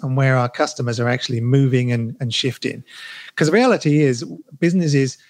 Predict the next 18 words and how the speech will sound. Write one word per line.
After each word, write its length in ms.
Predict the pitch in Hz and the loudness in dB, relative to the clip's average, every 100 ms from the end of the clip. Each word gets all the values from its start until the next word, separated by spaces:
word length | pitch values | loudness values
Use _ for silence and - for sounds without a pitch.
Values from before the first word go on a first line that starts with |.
| _ _ | _ _
are 80 | 143 | -6
very 300 | 120 165 170 | 0 2 2
slow 440 | 151 - 143 131 123 | -2 0 2 2 0
to, 460 | - 127 123 123 - | -2 0 0 -4 -6
to 140 | 131 | -2
react 320 | 131 131 - | 0 0 -4
to 80 | - | -6
their 140 | 120 | -6
customers. 640 | 117 135 127 - 131 107 - _ - | -4 -6 -6 -6 -8 -10 -18 _ -10
It's 180 | 143 | -4
why 420 | 147 156 151 147 135 | 2 2 4 2 -2
s-, 280 | - - - | -4 -14 -8
every 240 | 143 127 | -4 -2
business 340 | 117 127 120 110 | -2 -2 -4 -6
goes 240 | 135 110 | -6 -6
bust 320 | - 170 - | -2 -4 -4
eventually, 480 | 113 107 104 110 135 | -8 -8 -6 -4 -2
because 480 | 139 127 - 123 117 | -2 -4 -2 -2 -4